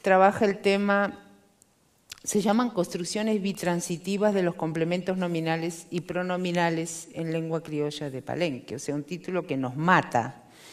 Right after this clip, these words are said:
Sí, porque lo leemos desde la literatura y decimos, "¿Qué es esto?". Pero bueno, ah, pero fíjense, cuando yo digo, "Juan le regala flores a María", tengo el objeto directo primero, que es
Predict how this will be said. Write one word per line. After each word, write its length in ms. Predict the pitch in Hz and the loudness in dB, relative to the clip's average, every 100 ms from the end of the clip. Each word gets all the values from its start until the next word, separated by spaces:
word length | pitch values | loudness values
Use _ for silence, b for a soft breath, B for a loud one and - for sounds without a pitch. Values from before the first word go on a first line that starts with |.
| B B | B B
Sí, 220 | - 208 | -6 -4
porque 260 | 175 165 160 | -2 -2 2
lo 120 | 160 | 4
leemos 360 | 160 190 220 220 | 4 4 4 2
desde 220 | 190 175 | 2 4
la 120 | 175 | 4
literatura 600 | 135 131 165 160 180 214 | 4 4 6 6 4 0
y 40 | |
decimos, 460 | 202 160 185 175 160 | 0 0 -2 -2 -2
"¿Qué 140 | - | -2
es 100 | 147 | -4
esto?". 300 | 120 131 - - B B B B B | -4 -8 -12 -20 B B B B B
Pero 220 | 220 190 | 4 6
bueno, 200 | 175 135 - B B B B - | 4 2 0 B B B B 6
ah, 320 | 208 208 190 | 8 8 6
pero 180 | - 214 | 4 4
fíjense, 680 | 214 285 277 262 262 208 170 | 4 2 4 2 4 2 4
cuando 280 | 196 196 208 | 2 2 0
yo 180 | 254 247 | 2 2
digo, 360 | 254 220 226 | 2 4 4
"Juan 540 | 220 - 254 254 254 - | 4 4 4 4 -2 -2
le 300 | 214 208 202 | 0 8 8
regala 680 | 185 190 190 196 208 208 202 | 8 4 6 8 8 6 4
flores 560 | - 196 196 190 190 | 2 0 0 0 -2
a 80 | 190 | -4
María", 480 | 180 180 180 143 156 - - b b b - | -2 -2 -2 -4 -6 -12 -20 b b b 0
tengo 260 | 214 202 | 2 4
el 100 | 196 | 4
objeto 440 | 185 185 254 254 240 | 4 4 2 4 2
directo 520 | 220 220 220 - 214 | 4 4 2 -2 -2
primero, 580 | 190 175 170 143 143 - | 0 0 2 0 -2 0
que 200 | 170 190 | 2 2
es 280 | 185 - | 0 -10